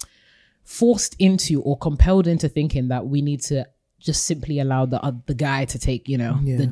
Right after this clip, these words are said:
Speaker 1: the driving steer, to do the pursuing and to just sit comfortably and take whatever comes our way.
Speaker 2: Yeah.
Speaker 1: And it's like, no, no, no. This needs to be intentional because this is a meeting of both parties,
Speaker 2: Yeah.
Speaker 1: not just the one party.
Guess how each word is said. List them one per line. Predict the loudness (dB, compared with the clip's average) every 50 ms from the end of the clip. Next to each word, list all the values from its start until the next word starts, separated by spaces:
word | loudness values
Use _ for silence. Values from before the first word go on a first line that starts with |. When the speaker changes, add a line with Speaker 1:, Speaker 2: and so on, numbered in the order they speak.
| -4 -6
Speaker 1:
the | -6 -6
driving | -4 -4 -4 -4 -2 -4 -4 -4
steer, | -4 -4 -4 -4 -2 -2 -4
to | -4 -4 -4
do | 0 0 0
the | 0 2
pursuing | 6 6 6 6 6 0 -2 -2 0 0 -2 -2
and | -2 -4 -6
to | -6
just | -8 -8 -6 -6 -6
sit | -8 -8 -10
comfortably | -8 -10 -10 -10 -8 -8 -8 -6 -6 -6 -6
and | -6 -6 -6
take | -8 -8 -10 -8 -10
whatever | -10 -8 -8 -8 -8 -10
comes | -8 -8 -8 -8 -6 -6
our | -8 -8
way. | -6 -2 -2 0
Speaker 2:
Yeah. | 0 0 -2
Speaker 1:
And | -4 -6
it's | -6 -6 -8
like, | -8 -6 -4
no, | -2 0 0
no, | 0 0 0
no. | 2 2 2 2 2 0 -2 -8 -12 -4 4
This | 6 6 6 6
needs | 4 2 2 2
to | 0 0
be | 0 -2 -4 -2
intentional | -4 -4 -2 0 -2 -2 -2 -2 -4 -4 -2 -2 -2 -2 -4 -4
because | -6 4 4 4 4 4
this | 0 -4
is | -2 -2
a | -2 -4
meeting | -4 -4 -6 -6 -6 -6 -4 -4
of | -6 -8 -4 -2
both | -2 -2 -2 4
parties, | 4 4 4 4 -4 -8 -6 -4 -4 -2
Speaker 2:
Yeah. | -4
Speaker 1:
not | -4 -6 -8
just | -10 -12 -12 -10
the | -8
one | -6 -4 -4 -4 -4
party. | -4 -6 -6 -8 -10 -12 -14 -14